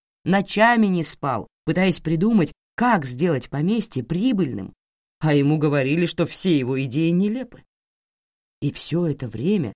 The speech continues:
решение финансовых проблем семьи было под носом у отца, в его бокале. А ведь отец с Ангусом,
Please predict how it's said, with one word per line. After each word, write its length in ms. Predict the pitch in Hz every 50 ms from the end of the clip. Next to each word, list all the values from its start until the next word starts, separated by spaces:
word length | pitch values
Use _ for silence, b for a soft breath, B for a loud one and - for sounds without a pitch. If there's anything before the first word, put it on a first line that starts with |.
| - _ -
решение 560 | 143 147 147 - - - 190 190 175 156 143
финансовых 720 | - - 165 175 175 156 120 - - 120 113 104 - -
проблем 360 | - 135 139 143 147 135 104
семьи 440 | 98 - - 151 175 190 233 202 - - _ _ _ _ _ _ _ _
было 220 | 185 202 202 202
под 220 | 196 - 190 165 170
носом 340 | 170 170 165 - 202 202
у 80 | 214 220
отца, 340 | 220 220 - - 226 - - - _ _ _ _ _
в 80 | - 226
его 280 | 247 254 254 247 269
бокале. 580 | 208 254 262 254 - 247 240 214 175 151 127 - _ _ _ _ _ _ _ _ _ _ _ _ _ _ _ _ _ _ _ _ _ _ _ _ _ _ _ -
А 100 | 143 147
ведь 200 | 156 175 - 196
отец 340 | 190 185 - 226 214 -
с 220 | - - - - -
Ангусом, 500 | 214 214 196 - - 110 - - -